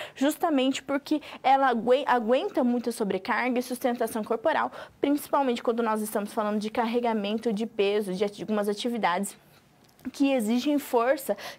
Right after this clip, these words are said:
tanto de membros inferiores quanto de membros superiores.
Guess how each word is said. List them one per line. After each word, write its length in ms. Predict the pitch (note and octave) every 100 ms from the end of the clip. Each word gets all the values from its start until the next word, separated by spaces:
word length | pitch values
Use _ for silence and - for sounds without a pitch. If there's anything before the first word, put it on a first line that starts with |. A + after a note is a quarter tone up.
| -
tanto 280 | C#4 E4+ D4+
de 120 | C4
membros 380 | B3 A3+ G#3 G#3+
inferiores 520 | G3+ G#3 F#3+ F3+ -
quanto 320 | - A#3+ B3+
de 80 | C4+
membros 440 | B3+ G#3+ G#3+ - - - -
superiores. 800 | - A#3 A3+ A3 A3+ - -